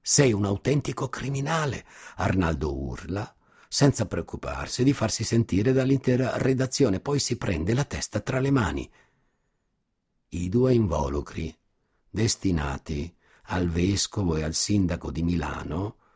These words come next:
contengono due bombe sipe. Benito Mussolini ha pensato bene di inviarle come ritorsione per la sconfitta subita.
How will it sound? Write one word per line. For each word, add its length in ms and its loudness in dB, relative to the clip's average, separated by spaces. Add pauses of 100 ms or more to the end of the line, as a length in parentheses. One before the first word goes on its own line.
(1000)
contengono 680 0
due 340 4
bombe 480 0
sipe. 640 -6 (2250)
Benito 540 -2
Mussolini 640 -2 (800)
ha 160 0
pensato 520 2
bene 240 4
di 80 2
inviarle 800 2 (640)
come 300 -4
ritorsione 880 -2
per 120 0
la 120 2
sconfitta 840 -2
subita. 800 -4